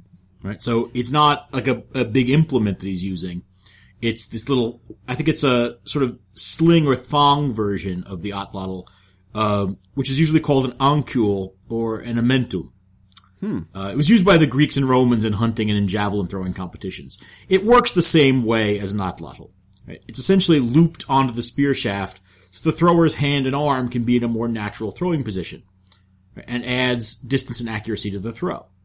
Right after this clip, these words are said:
Speaker 2: Hmm.
Speaker 1: Uh, in the nineteenth century,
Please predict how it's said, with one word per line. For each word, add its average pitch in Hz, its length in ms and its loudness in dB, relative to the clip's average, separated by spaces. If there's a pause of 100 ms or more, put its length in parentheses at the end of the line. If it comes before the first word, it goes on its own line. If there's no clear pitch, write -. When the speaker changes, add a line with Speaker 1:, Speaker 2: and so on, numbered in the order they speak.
(220)
Speaker 2:
Hmm. 151 180 -6 (920)
Speaker 1:
Uh, 107 220 -2 (100)
in 160 80 2
the 165 60 6
nineteenth 196 340 4
century, 143 540 4